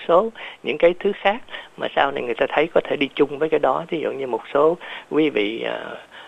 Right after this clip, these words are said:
hồi nhỏ mà dùng mấy cái kích thích tố nam tính cho nhiều đó, ví dụ quý vị dùng Sustanon rồi nọ để tăng cái tình dục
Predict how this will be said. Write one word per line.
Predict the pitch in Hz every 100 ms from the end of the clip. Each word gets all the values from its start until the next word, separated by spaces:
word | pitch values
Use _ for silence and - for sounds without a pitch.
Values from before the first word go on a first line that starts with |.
| -
hồi | 113
nhỏ | 107 101 -
mà | 160
dùng | 123 107 110
mấy | 143
cái | 151 - -
kích | 175 -
thích | 151 -
tố | 143 165 156
nam | 143 143 135
tính | - 156 190
cho | 151 123
nhiều | 120 110
đó, | 120 170 - - - -
ví | 160
dụ | 117 117
quý | 139 151
vị | 110 117
dùng | 120 107 -
Sustanon | - - 143 143 147 151
rồi | 131 113
nọ | 110 123
để | 131 -
tăng | 143 139
cái | 147
tình | 143 117
dục | 120